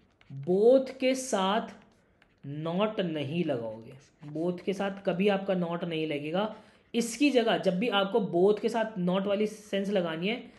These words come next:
तो आप किसका यूज़ करोगे, neither के साथ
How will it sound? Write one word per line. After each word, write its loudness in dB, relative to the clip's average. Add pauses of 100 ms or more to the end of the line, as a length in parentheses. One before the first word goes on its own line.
(280)
तो -8
आप -4
किसका 0
यूज़ 0
करोगे, 0 (380)
neither 2
के 0
साथ 0